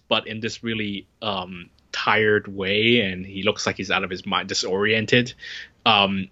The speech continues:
I feel like that humor works in small doses. Um, unfortunately, this is a feature film, so, uh, I barely laughed at it. I didn't find it that funny, and although I really did like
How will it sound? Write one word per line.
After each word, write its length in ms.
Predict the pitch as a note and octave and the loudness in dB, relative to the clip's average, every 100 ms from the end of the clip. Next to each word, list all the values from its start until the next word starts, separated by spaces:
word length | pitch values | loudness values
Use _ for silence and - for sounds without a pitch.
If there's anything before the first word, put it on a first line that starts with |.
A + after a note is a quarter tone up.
| - | 0
I 200 | G#2 A2 | 4 4
feel 240 | - C#3+ | 4 4
like 200 | C3+ B2 | 4 4
that 160 | A2+ A#2 | 2 2
humor 320 | - A#2+ A#2 | 0 -2 -2
works 300 | G#2+ G#2+ - | -2 -6 -6
in 60 | G#2 | -6
small 320 | - - G#2 | -6 -2 -4
doses. 640 | - G2+ G#2 A#2+ C3 - - - | -2 -2 0 0 0 -4 -12 -8
Um, 400 | G#2 G2 F2+ E2 - | -2 -2 -2 -6 -12
unfortunately, 520 | G2+ - A2 - G#2+ | -8 0 2 2 0
this 180 | G2+ G2 | 0 -2
is 40 | |
a 80 | F#2 | -2
feature 300 | - G2 G2+ | -4 -4 -4
film, 280 | - G2+ A#2 _ - - - _ _ _ | -2 -4 -4 _ -20 -20 -20 _ _ _
so, 640 | - G#2+ F#2+ F2+ F2 F2 - _ _ _ _ - - - | 0 2 2 0 -4 -10 -16 _ _ _ _ -12 -6 4
uh, 500 | B2 G2 F#2+ G2+ A2+ A#2+ - - | 4 6 4 0 -2 -8 -16 -2
I 240 | A#2 B2+ B2 A2+ | 4 6 4 4
barely 340 | B2+ C#3+ C3 | 6 6 2
laughed 340 | A2+ G2 G#2+ A#2+ | 0 -2 -2 0
at 160 | A#2 | 2
it. 120 | B2 | 2
I 120 | F#2+ G2+ | 0 -4
didn't 220 | G#2+ G#2 | -6 -4
find 220 | - G2+ | -4 -4
it 80 | F#2+ | -4
that 160 | F#2+ | -6
funny, 480 | - F#2+ F#2+ A2+ B2+ | -6 -6 -6 -4 -2
and 200 | F#2 F#2+ - - | -2 -4 -6 2
although 180 | E3 G3 E3+ | 6 8 8
I 160 | C3 C3 | 4 6
really 220 | D3+ C#3+ | 6 6
did 380 | C#3 C3 C3 - | 4 0 0 0
like 360 | A#2 A#2 A#2 | 2 2 0